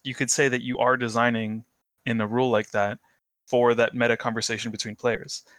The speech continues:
And how do you facilitate players and G Ms talking about, "Well,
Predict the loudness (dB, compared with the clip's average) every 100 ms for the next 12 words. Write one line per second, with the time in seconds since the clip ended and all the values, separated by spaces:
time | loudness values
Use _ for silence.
0 | _ -10 -4 -2 0 -4 -4 -2 2 2
1 | 0 -2 -2 -6 _ -6 0 0 0 -4
2 | -2 -2 -2 0 0 0 -4 0 0 0
3 | -6 _ _ _ _ _ 2 4 4 0